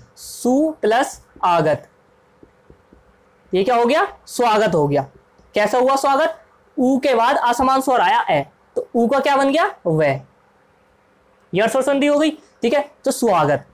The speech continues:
ये यण स्वर संधि बन गई। और यण स्वर संधि बनी कैसे? सूत्र से, इको यणची से। इको यणची क्या कहता है? इक का यण होना है, कब? जब असमान स्वर आए, ठीक है। तो ये तो है देखो प्रत्याहारों का यूज, और ये हो गए प्रत्याहार।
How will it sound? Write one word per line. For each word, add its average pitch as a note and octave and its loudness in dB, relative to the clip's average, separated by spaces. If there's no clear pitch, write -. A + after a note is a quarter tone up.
ये G#3+ 0
यण B3+ 2
स्वर B3+ -2
संधि B3 -2
बन B3+ -2
गई। C4 -2
और - -6
यण A3+ 2
स्वर C4 0
संधि C4+ -2
बनी A#3 0
कैसे? C#4+ 0
सूत्र B3+ -2
से, E4 -2
इको A3+ -2
यणची G3 0
से। F#3 -6
इको A#3+ -4
यणची C4+ 0
क्या C#4 0
कहता C4+ -2
है? E4 0
इक B3+ -4
का C4 0
यण A#3+ 2
होना G3 2
है, F3 2
कब? C#4 0
जब B3+ 0
असमान G3+ 0
स्वर E3+ 0
आए, C3+ -2
ठीक - -2
है। D#4+ 2
तो D#4 -2
ये A#3 2
तो C4 0
है C4+ 2
देखो D4 0
प्रत्याहारों A#3 0
का C#4+ 0
यूज, G#3+ 0
और G#3+ 0
ये A#3 2
हो A3 2
गए C#4+ 2
प्रत्याहार। D#3 0